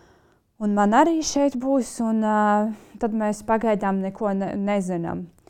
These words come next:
Ā, no vienas puses, tā kā Amerikas pieredze, man nepatika Losandželosā, bet tikai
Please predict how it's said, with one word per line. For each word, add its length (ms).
Ā, 160
no 200
vienas 400
puses, 480
tā 100
kā 260
Amerikas 640
pieredze, 680
man 220
nepatika 500
Losandželosā, 1080
bet 280
tikai 300